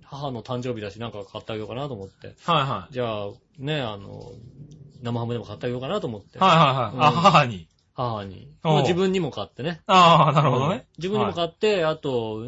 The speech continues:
Speaker 1: 職場の女の子にも買いましたけどもね。
Speaker 2: おう。
Speaker 1: うん。
Speaker 2: あ、すごい。
Speaker 1: 職場のね、こう、
Speaker 2: はい。
Speaker 1: 食べるのが趣味っぽい子なんでね。
Speaker 2: はいはい。
Speaker 1: ちょっとこれ一回食ってみよう。
Speaker 2: 君の周り食べるのが趣味な子が多いね。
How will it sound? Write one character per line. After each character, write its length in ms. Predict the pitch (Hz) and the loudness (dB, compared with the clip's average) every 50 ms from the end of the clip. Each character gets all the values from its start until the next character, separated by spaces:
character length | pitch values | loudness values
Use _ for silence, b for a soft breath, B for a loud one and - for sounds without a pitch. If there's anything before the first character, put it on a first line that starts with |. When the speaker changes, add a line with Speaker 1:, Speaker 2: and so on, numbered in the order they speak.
| 143 175 160 | -14 -14 -6
Speaker 1:
職 200 | - 165 151 151 | -6 -4 0 0
場 140 | 156 151 | 0 0
の 320 | 147 143 139 135 131 127 131 | 0 -2 -4 -4 -4 -4 -4
女 140 | 135 135 123 | -4 -6 -6
の 40 | |
子 60 | 110 107 | -8 -8
に 60 | 98 | -10
も 60 | 98 | -10
買 100 | 98 95 | -12 -12
い 20 | |
ま 60 | 95 92 | -12 -12
し 40 | |
た 60 | 92 95 | -14 -14
け 60 | 92 | -14
ど 60 | 95 | -12
も 80 | 101 117 | -10 -10
ね。 200 | 156 190 196 _ _ _ - | -10 -12 -12 _ _ _ 4
Speaker 2:
お 840 | 190 208 185 175 170 160 143 131 113 101 95 110 107 107 101 90 90 | 6 8 8 8 8 8 6 6 2 0 -2 -6 -8 -8 -8 -10 -14
う。 100 | 113 123 - | -16 -8 -6
Speaker 1:
う 40 | 156 | -6
ん。 20 | |
Speaker 2:
あ、 40 | 147 | -4
す 100 | - 156 | -4 -2
ご 220 | 143 139 131 113 92 | -2 0 0 0 -2
い。 40 | 82 _ _ _ _ _ _ _ _ _ _ _ _ _ _ _ _ _ _ | -4 _ _ _ _ _ _ _ _ _ _ _ _ _ _ _ _ _ _
Speaker 1:
職 220 | - 147 143 160 | -12 -8 -6 -4
場 120 | 156 156 151 | -2 -2 -2
の 220 | 147 147 147 143 | -4 -6 -6 -6
ね、 240 | 151 175 175 160 147 | -6 -4 -4 -4 -4
こ 440 | 131 - 123 120 117 113 113 110 120 | -6 -6 -6 -6 -6 -6 -8 -10 -12
う、 160 | 147 170 - 160 | -12 -4 0 2
Speaker 2:
は 60 | 151 | 2
い。 20 | |
Speaker 1:
食 60 | 131 | 4
べ 60 | 175 175 | 2 2
る 60 | 156 | 0
の 80 | 143 | -2
が 60 | 120 117 | -4 -6
趣 160 | - - 135 | -6 -8 -8
味 120 | 127 135 | -8 -8
っ 20 | 127 | -10
ぽ 200 | _ - 151 135 | _ -4 -4 -4
い 60 | 120 | -4
子 120 | - 107 98 | -6 -12 -12
な 80 | 98 95 | -12 -12
ん 60 | 95 | -14
で 80 | 98 | -12
ね。 260 | 107 117 127 135 143 160 | -8 -8 -8 -8 -8 -2
Speaker 2:
は 120 | 160 175 | 2 6
い 260 | 170 156 151 147 135 113 | 6 6 6 6 2 0
は 60 | 101 | 0
い。 40 | 92 | -2
Speaker 1:
ち 60 | 98 | -6
ょ 40 | 95 | -8
っ 20 | |
と 80 | - - | -10 -6
こ 120 | - 135 | -6 -4
れ 60 | 135 | -4
一 80 | 131 123 | -4 -4
回 160 | - - 156 | -6 -8 -4
食 60 | 220 | -2
っ 20 | 262 | 0
て 40 | |
み 20 | 302 | 2
よ 60 | 320 | 2
う。 20 | |
Speaker 2:
君 80 | 320 320 | 4 6
の 80 | 311 320 | 8 8
周 80 | 311 311 | 6 4
り 60 | 269 | 0
食 260 | - - - 233 247 | -4 2 4 4 4
べ 80 | 302 339 | 4 2
る 0 | |
の 60 | 349 | 2
が 60 | 339 | 2
趣 180 | 247 - - 247 | 2 2 2 0
味 80 | 285 285 | 2 2
な 100 | 220 160 | 2 2
子 80 | 160 | 2
が 80 | 147 147 | 2 6
多 140 | 170 220 285 | 6 6 6
い 80 | 320 | 4
ね。 420 | 294 262 254 220 180 107 85 - | 2 4 4 4 4 2 0 -8